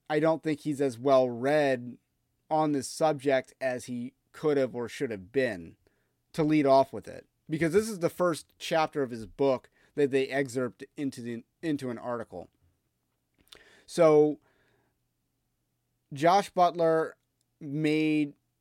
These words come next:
some tactical errors. And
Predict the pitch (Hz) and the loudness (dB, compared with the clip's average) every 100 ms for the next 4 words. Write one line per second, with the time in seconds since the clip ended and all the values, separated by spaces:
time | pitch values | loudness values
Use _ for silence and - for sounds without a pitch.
0 | - - - 160 156 147 156 156 - - | -18 -8 0 2 2 -2 -2 -2 -4 -4
1 | 143 - 139 151 139 117 104 98 - - | -6 -2 -2 0 0 -2 -8 -10 -16 -20
2 | _ _ _ _ _ _ _ _ _ _ | _ _ _ _ _ _ _ _ _ _
3 | _ _ _ _ _ _ - 156 156 151 | _ _ _ _ _ _ -4 -2 0 0
4 | 151 | -2